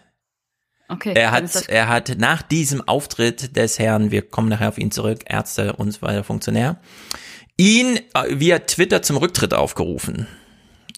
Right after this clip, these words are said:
Speaker 2: Worauf natürlich nichts folgte, weil warum sollte man kurz vor Pension nochmal solche Posten räumen, ja? Also wo kommen wir denn da hin in Deutschland? Gut,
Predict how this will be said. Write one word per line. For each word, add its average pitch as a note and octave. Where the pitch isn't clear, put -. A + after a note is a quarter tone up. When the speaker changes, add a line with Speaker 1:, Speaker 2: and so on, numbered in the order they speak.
Speaker 2:
Worauf -
natürlich -
nichts G#2
folgte, G2+
weil F#2+
warum F#2+
sollte G2
man G2
kurz -
vor -
Pension G2
nochmal G2+
solche G2+
Posten C#3+
räumen, E2+
ja? F#2+
Also -
wo F#2
kommen -
wir B2+
denn A2
da G#2
hin C#3+
in G2+
Deutschland? -
Gut, D#3